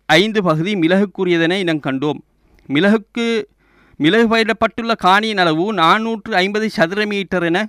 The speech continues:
குறிப்பிடப்பட்டுள்ளது. ஆகவே, அந்த ஐந்து சதுரங்களும், மிளகுக்குரிய ஐந்து சதுரங்களும்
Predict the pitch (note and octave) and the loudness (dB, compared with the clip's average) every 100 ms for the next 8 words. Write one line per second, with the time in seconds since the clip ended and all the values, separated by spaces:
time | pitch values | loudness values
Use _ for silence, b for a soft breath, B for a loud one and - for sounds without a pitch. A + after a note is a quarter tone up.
0 | - E3 G#3 G#3+ F3+ D#3 C3+ C#3 B2+ B2+ | -6 -6 -4 -4 -4 -4 -6 -6 -4 -4
1 | - D3+ F#3 G#3 B3 B B - D#3 E3+ | 0 0 2 0 -2 B B -4 -2 0
2 | - F3 B3+ C4 A#3 F#3 F3 D3 B2+ B2 | 2 2 2 0 0 0 2 2 0 -4
3 | C3+ D3 F#3+ G#3 - A3 F#3+ F3 G#3 A3+ | -4 0 2 0 -2 -2 2 2 0 -2
4 | G#3+ G#3+ G#3 A3 C#4 | 0 0 0 0 0